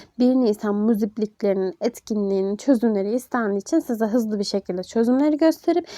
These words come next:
diğer etkinliklere göz atacağım. Aynı zamanda yeni gelen kostümleri de alacağım. Şimdi hemen şuradan bir kalem çıkaracağım. Bunları yaptığım için seçemiyorum arkadaşlar. Hemen şöyle size mantarları göstereceğim. Bir, iki,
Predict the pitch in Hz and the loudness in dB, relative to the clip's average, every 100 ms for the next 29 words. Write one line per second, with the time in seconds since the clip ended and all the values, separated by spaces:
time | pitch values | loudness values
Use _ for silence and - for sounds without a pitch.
0 | - - 349 370 277 233 233 214 196 202 | -14 2 6 6 6 2 0 0 2 2
1 | 196 208 220 269 285 285 294 311 330 233 | 2 2 0 2 2 4 4 6 4 4
2 | 214 196 185 196 208 254 269 202 202 285 | 2 0 -2 0 2 2 2 2 0 0
3 | 269 - 208 220 294 381 247 202 180 190 | 0 0 -4 -4 -4 -2 0 0 0 -2
4 | 320 - - - - - - 302 214 226 | -4 -10 -20 -20 -18 -6 2 4 4 -2
5 | 294 311 233 226 285 - - - 294 269 | 0 2 2 0 -4 -10 -8 0 2 4
6 | 269 285 269 226 233 226 - 208 95 202 | 2 0 0 0 0 -2 -2 -2 0 -2
7 | 202 196 220 214 214 - - 381 403 339 | 0 0 0 2 0 0 -6 0 2 2
8 | - 247 - 240 - 226 208 202 202 190 | 2 -4 0 -2 0 2 2 2 0 -2
9 | 196 220 190 190 - 269 285 - - - | -4 -4 -2 -2 -2 -4 -4 -8 -18 0
10 | 339 320 294 285 311 277 220 262 - 220 | 6 6 6 2 4 4 6 2 2 2
11 | 247 233 240 240 233 214 247 240 226 - | 4 4 2 2 2 2 2 2 2 2
12 | - 208 185 285 - - _ - 233 240 | 2 2 4 0 -2 -20 _ 0 2 4
13 | 285 - - - 285 202 - 214 214 | 2 -2 -8 -10 -8 -8 -2 2 4